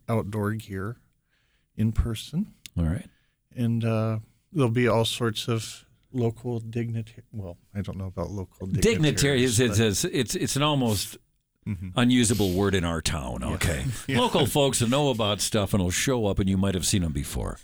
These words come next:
Speaker 1: We're expecting a wonderful turnout of outdoor lovers.
Speaker 2: There you go,
Speaker 1: Yeah.
Speaker 2: which is a good portion of this.
Speaker 1: Mm-hmm.
Speaker 2: Um, Rachel,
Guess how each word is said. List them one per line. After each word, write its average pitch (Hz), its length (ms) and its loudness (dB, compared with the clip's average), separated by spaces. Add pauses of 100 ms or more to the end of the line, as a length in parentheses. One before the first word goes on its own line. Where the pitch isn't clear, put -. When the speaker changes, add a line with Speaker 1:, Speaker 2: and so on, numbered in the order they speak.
(120)
Speaker 1:
We're 139 160 0
expecting 127 680 -2
a 110 120 -2
wonderful 113 680 -2
turnout 110 560 -2
of 95 540 -14 (360)
outdoor 98 540 -2
lovers. 87 500 -10
Speaker 2:
There 95 140 4
you 73 160 2
go, 55 280 -4
Speaker 1:
Yeah. - 40 -14
Speaker 2:
which 82 240 0
is 80 120 2
a 76 40 0
good 87 220 -2
portion 87 400 -2
of 78 100 -4
this. 80 300 -4 (200)
Speaker 1:
Mm-hmm. 113 60 -4
Speaker 2:
Um, 113 360 2 (580)
Rachel, 151 500 2